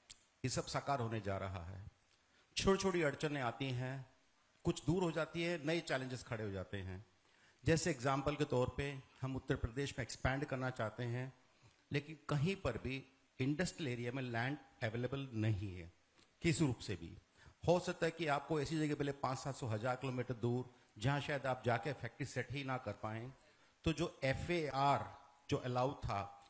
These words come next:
कि सिक्सटी, सिक्सटी फ़ाइव परसेंट से ऊपर आप industrial area में नहीं बना सकते हैं, वो शायद बहुत सालों पहले, बीस पच्चीस साल पहले ठीक था,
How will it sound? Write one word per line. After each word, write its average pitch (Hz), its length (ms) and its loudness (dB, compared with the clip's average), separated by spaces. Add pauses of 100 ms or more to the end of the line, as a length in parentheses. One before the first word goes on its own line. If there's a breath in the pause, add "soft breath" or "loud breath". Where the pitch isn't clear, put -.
(160)
कि 147 80 2
सिक्सटी, - 380 -2
सिक्सटी - 360 -2
फ़ाइव 143 260 -2
परसेंट 135 280 -2
से 147 60 -2
ऊपर 135 180 -2
आप 135 180 2
industrial 127 360 -2
area 123 160 -2
में 127 100 -6
नहीं 117 240 2
बना 113 220 -2
सकते 104 300 -6
हैं, 98 340 -4 (600 soft breath)
वो 190 120 6
शायद 185 360 2 (140)
बहुत 180 280 4
सालों 156 360 4
पहले, 135 320 0
बीस 147 240 -4
पच्चीस - 360 -2
साल 143 140 2
पहले 151 220 0
ठीक 202 300 -2
था, - 460 -6